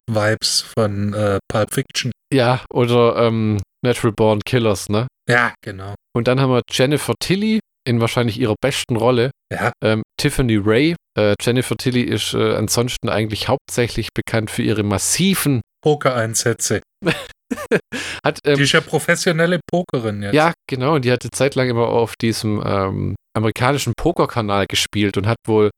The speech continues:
Speaker 2: eine Million Dollar erspielt mit den Jahren. Was ziemlich beeindruckend ist, weil, äh, hui.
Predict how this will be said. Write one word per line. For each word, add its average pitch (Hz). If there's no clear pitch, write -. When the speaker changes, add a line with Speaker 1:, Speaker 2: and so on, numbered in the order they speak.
Speaker 2:
eine 110
Million 123
Dollar 131
erspielt 101
mit 98
den 95
Jahren. 87
Was 98
ziemlich 131
beeindruckend 117
ist, 95
weil, 92
äh, 87
hui. 101